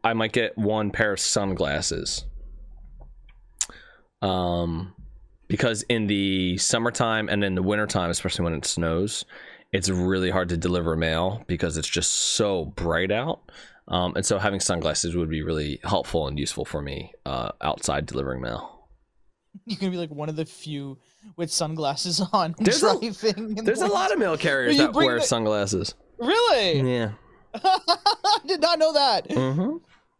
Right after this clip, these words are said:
Speaker 2: That's
Speaker 1: Yeah.
Speaker 2: interesting.
Speaker 1: Well, when snow's on the ground, the sun just kinda, like, shines off of it,
Speaker 2: Yeah, it
Speaker 1: reflects
Speaker 2: shines
Speaker 1: off of
Speaker 2: off
Speaker 1: it,
Speaker 2: of
Speaker 1: and
Speaker 2: it.
Speaker 1: so bright. It's so bright.
Speaker 2: Yeah.
Speaker 1: So,
Speaker 2: It's like
Speaker 1: yeah.
Speaker 2: one hell of a, uh, early morning, uh, early morning wake up though. Like when you get outside for the
Speaker 1: Oh,
Speaker 2: first
Speaker 1: yeah.
Speaker 2: time. And just
Speaker 1: You
Speaker 2: like
Speaker 1: open up your door and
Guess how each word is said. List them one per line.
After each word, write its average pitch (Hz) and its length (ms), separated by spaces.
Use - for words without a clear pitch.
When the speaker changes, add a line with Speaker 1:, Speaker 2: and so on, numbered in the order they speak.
Speaker 2:
That's 254 160
Speaker 1:
Yeah. 254 60
Speaker 2:
interesting. 226 420
Speaker 1:
Well, 262 120
when 285 100
snow's 220 420
on 294 120
the 175 60
ground, 147 460
the 135 260
sun 143 340
just - 320
kinda, 139 260
like, 135 120
shines 104 380
off 92 220
of 113 80
it, - 100
Speaker 2:
Yeah, 90 80
it - 60
Speaker 1:
reflects - 240
Speaker 2:
shines - 200
Speaker 1:
off - 0
of - 80
Speaker 2:
off - 60
Speaker 1:
it, - 20
Speaker 2:
of - 100
Speaker 1:
and - 60
Speaker 2:
it. - 40
Speaker 1:
so 151 380
bright. 143 500
It's - 120
so 92 160
bright. - 280
Speaker 2:
Yeah. 156 340
Speaker 1:
So, - 280
Speaker 2:
It's - 100
like 202 140
Speaker 1:
yeah. - 60
Speaker 2:
one 220 100
hell 220 240
of 202 60
a, 180 140
uh, 151 200
early 208 260
morning, 185 420
uh, 160 280
early 208 240
morning 185 340
wake 139 240
up 160 220
though. 156 220
Like 151 200
when 147 100
you 147 80
get 143 140
outside 165 580
for 156 60
the 131 100
Speaker 1:
Oh, 147 100
Speaker 2:
first 98 140
Speaker 1:
yeah. 101 280
Speaker 2:
time. 139 140
And - 100
just - 180
Speaker 1:
You 101 80
Speaker 2:
like 104 60
Speaker 1:
open 101 100
up 104 160
your 90 100
door 82 260
and 76 100